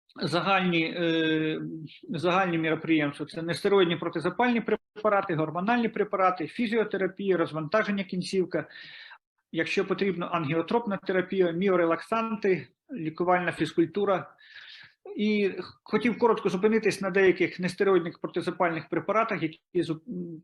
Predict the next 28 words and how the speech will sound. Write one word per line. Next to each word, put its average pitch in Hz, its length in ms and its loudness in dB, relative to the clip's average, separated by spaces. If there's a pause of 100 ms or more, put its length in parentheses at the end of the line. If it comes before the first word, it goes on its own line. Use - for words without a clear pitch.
з'явились 170 640 4
на 170 220 -2
ринку 170 340 4
України. 208 680 0
Це 190 200 -2
Ексіб, 214 540 0 (560)
Еторік 196 480 2
Ексіб. 214 440 -2 (320)
Пігулки 190 440 0
мають 175 440 0 (320)
шістдесят, 175 560 0
дев'яносто, 170 600 0
сто 175 180 -2
двадцять 214 420 0
міліграм. 202 500 2 (800)
Гарний 180 400 2
знеболюючий 170 720 4
ефект 220 340 -2
має 208 240 2
цей 196 180 2
препарат. 180 720 0
Наступний 190 520 -6
препарат — 175 460 0
це 170 80 -2
ке-, 170 300 0
е, 170 420 4
Декспро, 190 800 0
декскетопрофен. 180 1000 0